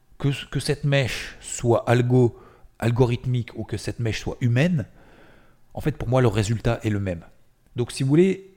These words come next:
oui, il faut l'intégrer, oui, il faut savoir que, bah, il peut y avoir des trucs, euh, des mouvements un peu de temps en temps, euh, je vais pas dire des fake moves, mais des mouvements qui sont alimentés, et cetera. Bien entendu. Mais, euh,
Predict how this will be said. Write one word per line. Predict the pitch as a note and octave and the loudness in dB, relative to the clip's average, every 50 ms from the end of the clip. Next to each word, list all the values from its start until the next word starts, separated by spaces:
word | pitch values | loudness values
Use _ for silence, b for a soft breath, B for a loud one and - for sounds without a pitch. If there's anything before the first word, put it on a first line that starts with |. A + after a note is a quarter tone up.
| _ _ - | _ _ 0
oui, | A2+ C3 E3+ F#3+ G#3 F#3+ E3 | 4 4 6 6 6 4 4
il | C#3 | 2
faut | - - B2+ A#2 | 0 0 0 0
l'intégrer, | A2+ A2 A2 - B2 G#2+ A2 A2+ A#2 A2+ | 0 0 -2 -2 -4 -2 -2 -2 0 0
oui, | A2+ B2 D#3 F3 F3+ F3 | 2 4 4 4 4 4
il | D3+ | 2
faut | - - B2 | 0 -4 -6
savoir | G#2+ - G#2+ G#2+ A2 A#2 A2+ - - | -6 -6 -6 -4 -4 -4 -4 -6 -6
que, | - A#2 A2+ A#2 | -4 -2 -2 -2
bah, | A2 F#2 F#2 G2 F#2+ - B B B B B B - | -2 -4 -4 -6 -6 -8 B B B B B B -14
il | A2+ | -12
peut | - - A#2+ | -6 -4 -2
y | A#2 A2 | 0 0
avoir | A2 G#2 G2+ F#2+ G2+ | 0 0 -2 -2 -4
des | G2+ G2+ | -6 -8
trucs, | - - - B2 A#2+ A2+ - - | -8 -6 -4 -2 -2 -2 -4 -6
euh, | F#2 F#2 | -8 -6
des | F#2 G2 G2+ | -4 -4 -4
mouvements | G#2 A2 G#2+ G#2+ G#2 A2+ A2+ A2+ G#2+ G#2 | -4 -4 -4 -4 -2 -2 -2 -2 -2 -4
un | G2 | -6
peu | - - A2+ | -4 -4 -4
de | A2+ A2 | -4 -4
temps | - - F#2+ F#2+ G2+ | -6 -8 -8 -6 -8
en | G#2 | -8
temps, | F#2+ - A#2 A#2 A#2 A2+ B B B B B B B B B B B B - - | -6 -4 -4 -4 -4 -6 B B B B B B B B B B B B -20 -18
euh, | - G#2+ - - - - | -16 -16 -14 -14 -14 -14
je | - - | -12 -10
vais | A#2+ | -8
pas | - - C#3 | -6 -4 -2
dire | D3+ D3+ C#3 | -2 -2 0
des | C#3 B2+ | -2 -2
fake | - - C3+ C3+ - - | -2 -4 -6 -6 -4 -2
moves, | D3+ D#3+ E3+ D#3+ C3+ A#2+ | -2 0 0 0 0 -2
mais | A2 G2+ E2+ E2 B B B B B B B B B B B B - | -4 -6 -8 -10 B B B B B B B B B B B B -14
des | F#2+ F#2+ G2 A2 | -10 -4 -2 0
mouvements | A2 A#2+ B2 B2 A#2+ B2 C3+ C3+ B2+ | 2 2 2 2 2 2 2 0 0
qui | - - F#2+ | -2 -6 -10
sont | - - - G#2+ | -10 -8 -4 -4
alimentés, | G#2 G#2+ A2 A2+ A2 A2 A2 - - G2 | -2 -2 -2 -2 -2 -4 -4 -4 -6 -8
et | F#2+ - | -8 -8
cetera. | - G2 - - B2+ D3 E3 D#3+ C#3+ - - - | -12 -12 -10 -8 -6 -4 -4 -6 -8 -10 -12 -12
Bien | G2 F#2 G2 A#2 A#2 B2 | -10 -4 -2 0 0 0
entendu. | B2+ B2 A#2 - C#3 C#3 C#3 D#3 D#3+ C3 - b b b b b b b b b b b b - | 0 -2 -2 -2 -4 -2 -2 -2 -4 -4 -6 b b b b b b b b b b b b -6
Mais, | G2+ G#2 G#2+ G#2+ G2 - - _ _ _ _ _ _ _ _ _ _ _ _ _ _ _ _ - | -4 -2 -2 -2 -4 -6 -10 _ _ _ _ _ _ _ _ _ _ _ _ _ _ _ _ -12
euh, | - G2 F#2+ F#2 F#2+ G2 G2+ - G#2 G#2 A2 A2 A2 G#2+ G#2+ - | -8 -6 -6 -6 -6 -6 -6 -8 -10 -10 -10 -10 -12 -12 -12 -12